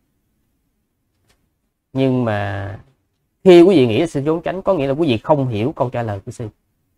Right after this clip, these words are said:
Ừ. Đức Phật phủ nhận cái tá. Ừ.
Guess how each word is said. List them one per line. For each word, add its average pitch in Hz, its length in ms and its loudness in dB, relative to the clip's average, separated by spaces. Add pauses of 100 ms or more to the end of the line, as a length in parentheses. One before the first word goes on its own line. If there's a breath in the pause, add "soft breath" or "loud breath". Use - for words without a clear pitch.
(1700)
Ừ. 143 160 -8 (2000 loud breath)
Đức 196 80 -2
Phật - 180 -4
phủ 127 280 -2
nhận 101 200 -2
cái 139 240 -8
tá. 139 200 -8 (440)
Ừ. 143 160 -2